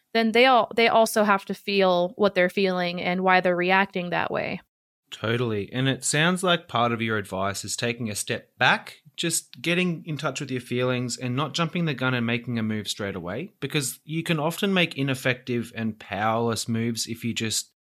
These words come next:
Speaker 2: sort of run in like a bull at a gate. And you have a lot more power if you can take a step back and use your brain to really come up with an action plan.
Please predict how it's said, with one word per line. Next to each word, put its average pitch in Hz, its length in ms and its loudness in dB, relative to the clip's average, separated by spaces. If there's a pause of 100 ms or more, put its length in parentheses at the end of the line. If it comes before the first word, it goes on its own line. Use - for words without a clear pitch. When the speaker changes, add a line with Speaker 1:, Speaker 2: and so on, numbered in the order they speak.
(240)
Speaker 2:
sort 123 180 -4
of 107 120 -4
run 123 160 4
in 123 100 4
like 117 140 0
a 117 60 -2
bull 110 200 -2
at 104 80 -2
a 104 60 -4
gate. 113 400 -2
And 123 300 0
you 131 280 -6 (120)
have 170 120 -2
a 190 60 2
lot 175 100 2
more 151 160 0
power 123 240 2
if 120 100 -2
you 120 60 -4
can 117 120 -4
take 120 180 -4
a 117 60 -6
step - 260 -6
back 110 320 -6
and 110 280 -4
use 135 240 -2
your 123 100 2
brain 110 420 0
to 104 120 -4
really 101 220 -2
come 101 120 -6
up - 120 -10
with 101 120 -10
an 82 100 -8
action 101 400 -4
plan. 80 460 -8